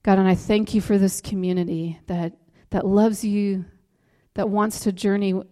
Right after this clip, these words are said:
in this amazing adventure <laughs> called discipleship. Give them wisdom, give them rest, give them favor, give them those right words that we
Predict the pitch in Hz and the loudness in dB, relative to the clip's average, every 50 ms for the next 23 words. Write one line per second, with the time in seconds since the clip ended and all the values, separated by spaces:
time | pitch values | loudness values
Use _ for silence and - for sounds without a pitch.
0 | _ _ _ - 190 185 180 180 175 165 - - - - - _ _ _ _ - | _ _ _ -6 -4 -4 -2 -2 -2 -2 -4 -6 -14 -16 -18 _ _ _ _ -6
1 | - 202 208 220 233 247 233 220 233 226 214 208 190 - - - 190 185 190 196 | -2 0 2 4 4 4 4 4 2 0 -2 -4 -6 -8 -8 -8 -4 -2 0 0
2 | 196 190 - 220 202 185 - - - 202 190 180 202 202 - - 180 165 - - | 0 0 0 -2 -2 -2 -4 -4 -6 -6 -6 -6 -8 -8 -6 -6 -8 -6 -4 -4
3 | 175 175 - - 190 180 - - - - - _ _ _ _ _ _ _ _ _ | -6 -6 -4 -2 -2 -2 -4 -6 -12 -20 -20 _ _ _ _ _ _ _ _ _
4 | _ _ _ _ _ _ _ _ _ _ _ _ _ _ _ _ _ _ _ - | _ _ _ _ _ _ _ _ _ _ _ _ _ _ _ _ _ _ _ 0
5 | - 226 208 202 196 190 180 185 208 220 247 226 226 - 240 240 240 240 240 240 | 2 2 4 4 2 2 4 6 6 6 6 4 2 0 0 0 0 0 -2 -4
6 | 220 - - - - _ _ _ _ _ _ _ _ _ _ _ _ _ - - | -6 -8 -12 -16 -20 _ _ _ _ _ _ _ _ _ _ _ _ _ -4 -4
7 | 196 180 180 165 156 156 160 165 175 214 254 269 - - - - - - - - | -2 0 0 -2 -2 -2 -4 -2 -2 -2 -2 -2 -6 -10 -14 -14 -16 -18 -20 -20
8 | _ _ _ - - 196 180 175 165 160 - - - - 196 208 220 226 214 220 | _ _ _ -4 -4 -2 -2 -4 -6 -8 -10 -12 -8 -4 -2 0 0 0 0 0
9 | 226 220 220 226 208 _ _ _ _ _ _ _ _ _ _ _ _ _ _ - | 0 0 -2 -2 -6 _ _ _ _ _ _ _ _ _ _ _ _ _ _ 2
10 | - 208 202 196 214 214 220 220 208 190 180 180 180 180 185 196 202 - 208 185 | 4 4 6 6 4 4 2 2 0 0 0 -2 -2 0 0 0 -2 -2 -4 -4
11 | 185 185 190 196 208 196 - - 196 190 185 185 185 175 175 170 | -2 -2 0 -2 -4 -4 -6 -8 -6 -4 -2 -2 -2 -2 -2 -4